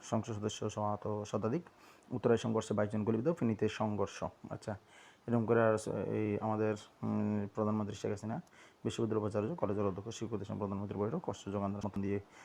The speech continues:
কেন্দ্রীয় ব্যাংক কর্মকর্তার Facebook পোস্ট। আহ, আন্তর্জাতিক গণমাধ্যম বাংলাদেশের ছাত্র আন্দোলনের খবর,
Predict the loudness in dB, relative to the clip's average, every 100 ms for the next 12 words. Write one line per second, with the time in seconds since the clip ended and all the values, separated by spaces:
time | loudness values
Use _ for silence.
0 | -10 0 4 4 2 0 0 -2 -4 -2
1 | -2 -2 -2 2 2 0 -10 -20 _ -20
2 | -20 -20 -20 -20 _ -2 0 0 2 2
3 | 4 2 2 0 -2 -4 -8 -2 0 0
4 | 0 0